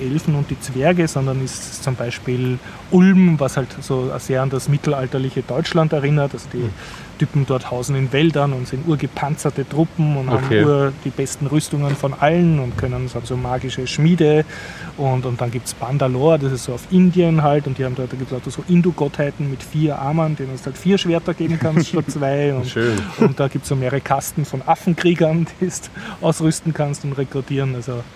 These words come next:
Speaker 1: du,
Speaker 2: Also
Speaker 1: du lernst sehr
Speaker 2: Dominion
Speaker 1: viel
Speaker 2: vier.
Speaker 1: eigentlich über verschiedene Mythologien und, und, und ja, natürlich sehr viel skandinavische Mythologie. Also du kannst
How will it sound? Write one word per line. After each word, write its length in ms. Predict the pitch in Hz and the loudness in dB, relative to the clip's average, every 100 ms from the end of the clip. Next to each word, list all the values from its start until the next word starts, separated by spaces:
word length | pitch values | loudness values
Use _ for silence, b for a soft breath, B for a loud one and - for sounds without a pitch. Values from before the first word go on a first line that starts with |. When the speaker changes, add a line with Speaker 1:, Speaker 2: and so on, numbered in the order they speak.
| B B B B B - - - - | B B B B B -20 -20 -12 -2
Speaker 1:
du, 140 | 147 | 0
Speaker 2:
Also 140 | 127 147 | 4 4
Speaker 1:
du 60 | |
lernst 300 | 147 156 117 | 6 4 4
sehr 140 | 120 180 | 6 6
Speaker 2:
Dominion 80 | |
Speaker 1:
viel 180 | 185 180 | 6 6
Speaker 2:
vier. 80 | 180 | 6
Speaker 1:
eigentlich 120 | 180 180 | 4 4
über 180 | 170 165 | 4 4
verschiedene 680 | 160 170 156 156 147 143 | 2 2 2 2 2 0
Mythologien 920 | 143 156 160 - 160 147 151 139 143 139 | 0 4 2 4 2 0 0 0 0 0
und, 240 | 131 131 131 | 0 -4 -6
und, 340 | 135 131 127 - | -4 -2 -2 -6
und 300 | 156 127 117 | -6 -4 0
ja, 120 | 123 | 2
natürlich 280 | 131 131 127 | 2 2 -2
sehr 160 | - 131 | 0 -2
viel 120 | 135 | -2
skandinavische 640 | - 131 127 120 151 151 151 | -2 0 0 0 0 2 4
Mythologie. 540 | 151 147 143 139 143 | 4 2 0 2 0
Also 120 | 131 | 0
du 80 | 120 | -4
kannst 240 | 123 120 | -8 -10